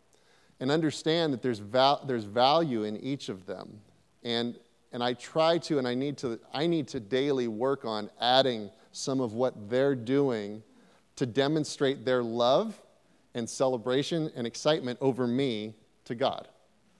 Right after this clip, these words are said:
Like, there, what is praise? Praise is celebrating God. Thank, like, "I love you. I'm excited for you." Like, if Jesus walked in the room and he's, and, and you guys knew the assignment before he walked in is when he comes in, praise him.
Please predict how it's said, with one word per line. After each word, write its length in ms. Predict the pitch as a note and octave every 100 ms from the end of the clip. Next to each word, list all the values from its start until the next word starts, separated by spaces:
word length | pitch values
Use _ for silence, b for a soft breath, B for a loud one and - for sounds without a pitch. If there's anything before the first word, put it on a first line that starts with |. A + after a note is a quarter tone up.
| _ _ _ _ _ B2
Like, 180 | A2+
there, 280 | A#2+ F3+ G#3 - F#3+
what 180 | D3+ G3+
is 120 | G#3
praise? 560 | - - F3+ A#2+ F#2 -
Praise 320 | - C4+ G#3
is 100 | F3+
celebrating 720 | - F3 F3+ B2+ B2 A2+ A2
God. 320 | A2+ B2+ G2+ -
Thank, 220 | D#3 E3+ C#3
like, 300 | B2 - b b b _ -
"I 220 | G3 A3+
love 300 | A#3 A#3+ F3+
you. 280 | D3 G#2 F#2+
I'm 220 | D#3 G#3
excited 460 | G#3+ - F#3+ E3+ A#2+
for 160 | - A#2+
you." 260 | G#2 E2+ - _ -
Like, 200 | B2+ A#2+ -
if 160 | D#3
Jesus 360 | A#2 G3+ G#3+ -
walked 260 | G3 F3 F3
in 60 |
the 100 | D3+
room 240 | D3+ F3 D3+
and 80 |
he's, 240 | C3+ A#2 -
and, 260 | C#3+ C3 A#2+ B B B
and 160 | B2+ C3+
you 140 | D#3
guys 260 | D#3+ C#3+ C#3
knew 160 | C#3+
the 100 | A#2+
assignment 460 | A2 C#3+ C#3 D3 A#2+
before 240 | A2+ C3+
he 60 | A#2+
walked 300 | A#2+ A#2 C3
in 100 | A2+
is 100 | F#2+
when 120 | G2+
he 100 | C#3
comes 300 | - E3 C3+
in, 180 | C3 G#2
praise 320 | - B2+ F#2+
him. 160 | E2